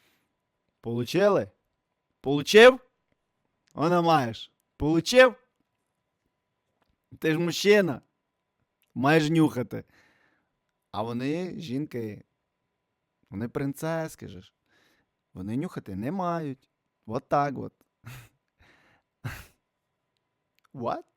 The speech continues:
Що? Що я тільки що почув? Ну, я думаю, що це відео якесь, як завжди, постановочне.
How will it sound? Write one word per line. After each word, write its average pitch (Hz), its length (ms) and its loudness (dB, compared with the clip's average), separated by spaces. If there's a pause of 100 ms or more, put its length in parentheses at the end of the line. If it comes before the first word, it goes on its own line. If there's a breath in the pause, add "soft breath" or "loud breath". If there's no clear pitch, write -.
(480)
Що? 170 520 -6 (1080)
Що - 220 -4
я 185 120 -2
тільки - 200 -14
що 180 120 -12
почув? 208 380 -14 (2000)
Ну, 107 80 -12
я 120 140 -4
думаю, 123 340 -4
що 117 140 -14
це 120 220 -6
відео 117 340 -4
якесь, 113 560 -8
як 110 200 -8
завжди, 117 320 -6
постановочне. 127 1040 -8